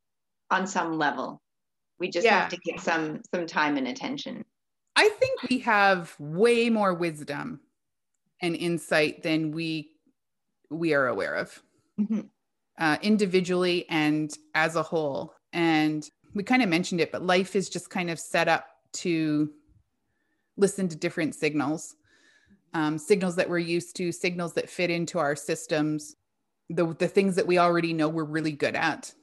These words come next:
Speaker 2: We're good at knowing when to go to the doctor.
Speaker 1: Yeah.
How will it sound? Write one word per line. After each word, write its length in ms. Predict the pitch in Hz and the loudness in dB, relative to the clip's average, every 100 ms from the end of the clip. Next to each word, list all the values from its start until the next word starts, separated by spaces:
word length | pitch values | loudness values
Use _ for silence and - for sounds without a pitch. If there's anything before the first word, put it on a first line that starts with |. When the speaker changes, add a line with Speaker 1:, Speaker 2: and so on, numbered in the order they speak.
| _ _ _ _ _ _ | _ _ _ _ _ _
Speaker 2:
We're 120 | 185 208 | 0 4
good 200 | 254 294 | 4 4
at 120 | 269 | 2
knowing 340 | 214 180 160 | 0 0 0
when 140 | 151 139 | 0 0
to 60 | |
go 120 | 139 | -4
to 80 | 131 | -4
the 100 | 127 | -4
doctor. 500 | - - - - - _ _ _ _ _ _ _ _ - | -4 -6 -8 -10 -12 _ _ _ _ _ _ _ _ -8
Speaker 1:
Yeah. 380 | 202 185 180 | -6 -4 -6